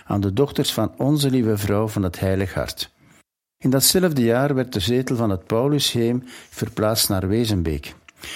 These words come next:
De zusters waren daar werkzaam in het, de gezinshulp en het jeugd- en jongerenwerk in de parochie. Aangezien het huis omgeven was door een open veld, was het ook geschikt als centrum om kinderen op te vangen voor ontspanning.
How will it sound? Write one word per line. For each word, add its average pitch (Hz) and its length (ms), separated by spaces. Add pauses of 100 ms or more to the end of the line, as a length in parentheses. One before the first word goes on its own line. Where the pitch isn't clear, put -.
(140)
De 139 120
zusters 175 440
waren 123 320
daar 104 240
werkzaam 131 640
in 110 120
het, 90 180
de 101 60
gezinshulp 120 760 (240)
en 107 120
het 104 160
jeugd- 131 300
en 95 80
jongerenwerk 113 720
in 107 100
de 104 100
parochie. - 560 (640)
Aangezien 143 400
het 143 160
huis 143 260
omgeven 127 480
was 113 160
door 98 160
een 92 140
open 131 340
veld, 90 440 (640)
was 113 140
het 107 140
ook 156 160
geschikt - 420
als 101 160
centrum 135 520 (140)
om 110 240
kinderen 156 420
op 107 140
te 110 160
vangen 92 420
voor - 220
ontspanning. 107 580